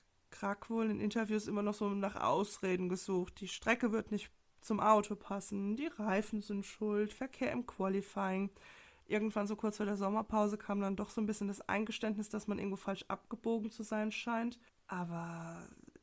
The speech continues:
ja, ich, ich, ich find's recht traurig, weil sie sind so super gut gestartet, hatten wirklich ein richtig, richtig gutes Auto. Und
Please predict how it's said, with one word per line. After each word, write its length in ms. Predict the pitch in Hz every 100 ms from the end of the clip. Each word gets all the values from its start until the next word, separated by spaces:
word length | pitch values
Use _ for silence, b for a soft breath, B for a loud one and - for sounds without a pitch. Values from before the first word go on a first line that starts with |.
| _ _ _ -
ja, 260 | 196 214
ich, 200 | 202 185
ich, 140 | 220 -
ich 120 | 220
find's 220 | 254 226 -
recht 520 | 254 - - - - -
traurig, 920 | - 214 - _ - 254 240 - -
weil 500 | 208 202 202 214 220 -
sie 120 | - - -
sind 140 | 220
so 220 | 208 240
super 240 | 247 247 294
gut 260 | - 233
gestartet, 560 | - - - 208 220 247
hatten 380 | 226 - 208 190
wirklich 260 | 233 285
ein 60 | 214
richtig, 400 | 240 254 - -
richtig 220 | 226 -
gutes 300 | - 226 -
Auto. 360 | 196 208 254 330 b b b b b - -
Und 460 | 226 220 220 214